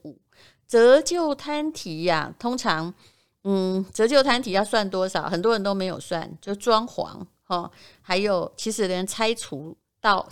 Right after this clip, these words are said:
电脑、收银机购买的费用都要算进去哦。那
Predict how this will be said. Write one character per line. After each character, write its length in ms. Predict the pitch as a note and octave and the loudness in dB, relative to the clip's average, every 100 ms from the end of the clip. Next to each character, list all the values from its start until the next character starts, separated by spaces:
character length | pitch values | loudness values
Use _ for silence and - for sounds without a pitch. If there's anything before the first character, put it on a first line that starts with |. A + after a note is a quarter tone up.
| - | 0
电 240 | B3 G3 | 2 2
脑、 180 | D#3+ C3+ | -2 -6
收 280 | - G3 G3 | 0 2 0
银 200 | D3+ D#3+ | -2 -8
机 380 | - F3+ F#3 G3+ - _ _ | -6 -6 -8 -10 -18 _ _
购 180 | C4 A3+ | 4 4
买 240 | E3+ C#3+ | 2 -8
的 120 | D3+ | -10
费 220 | D3+ G#3 | -4 -2
用 220 | G3 G3+ F#3+ | 0 -2 -2
都 140 | A3 | -2
要 160 | A#3 A3 | 0 -2
算 280 | - A3 | -4 -4
进 200 | A3 A3 | -4 -6
去 300 | G#3+ - A3+ | -8 -6 -2
哦。 280 | G#3+ G3 G3 - _ _ - | 0 0 -2 -10 _ _ -2
那 300 | C4 B3 | 0 0